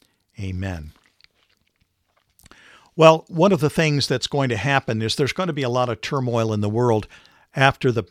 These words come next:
uh, the, uh, passion, death, resurrection, and ascension of Jesus.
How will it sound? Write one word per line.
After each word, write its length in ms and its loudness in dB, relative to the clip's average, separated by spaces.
uh, 380 -4
the, 520 -12
uh, 240 -8
passion, 420 0
death, 340 0
resurrection, 720 -2
and 100 -2
ascension 500 0
of 120 -4
Jesus. 580 -4